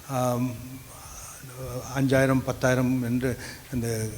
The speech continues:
கிலோல வந்து அவங்களுக்கு சப்ளை பண்ணுவேன். அதுக்கு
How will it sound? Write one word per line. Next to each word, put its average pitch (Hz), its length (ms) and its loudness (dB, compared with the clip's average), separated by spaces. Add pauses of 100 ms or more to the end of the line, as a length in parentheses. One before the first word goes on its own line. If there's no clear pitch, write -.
(160)
கிலோல 143 340 6
வந்து 131 300 4
அவங்களுக்கு 123 340 2
சப்ளை 127 280 0
பண்ணுவேன். 110 320 -6 (1300)
அதுக்கு 123 480 0